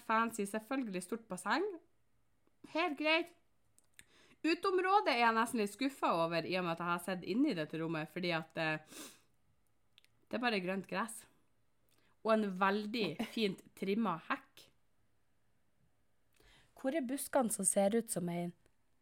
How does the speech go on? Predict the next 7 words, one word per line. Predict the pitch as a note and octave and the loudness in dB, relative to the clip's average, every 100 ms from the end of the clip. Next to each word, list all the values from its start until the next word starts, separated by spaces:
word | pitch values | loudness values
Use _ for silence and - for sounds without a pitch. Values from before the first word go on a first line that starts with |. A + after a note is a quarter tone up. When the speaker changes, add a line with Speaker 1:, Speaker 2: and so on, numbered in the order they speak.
| _ _ - - | _ _ -16 -6
Speaker 1:
kanin? | G3+ G3+ G#3+ A3 A3 - _ _ _ | -2 0 0 -2 -6 -12 _ _ _
Speaker 2:
Mus? | G#3 A3+ G4 - _ | -4 -2 -4 -10 _
Speaker 1:
Pistol, | - A3 - A3+ A3+ G#3+ - | -8 -6 -4 -2 -2 -6 -2
mus. | A3+ A3+ A3+ - - _ _ _ _ - _ | 0 0 -2 -10 -14 _ _ _ _ -20 _
Hvor | C4 C4+ | -4 -2
er | |
de? | C#4 D#4+ | -2 -4